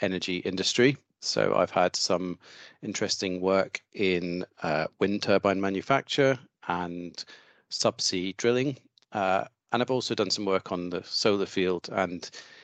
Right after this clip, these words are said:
even ventured into some sustainable packaging, uh,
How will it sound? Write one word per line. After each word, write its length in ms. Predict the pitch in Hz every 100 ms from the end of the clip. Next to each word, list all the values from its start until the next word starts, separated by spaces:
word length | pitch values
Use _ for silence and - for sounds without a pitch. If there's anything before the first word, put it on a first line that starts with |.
| _ -
even 260 | 101 98
ventured 380 | 92 92 - 90
into 480 | 90 85 - 90 87
some 260 | - 90
sustainable 960 | 90 - - 95 87 87 _ 101 87 - -
packaging, 640 | 85 - - 90 85 - _ _ _ -
uh, 140 | -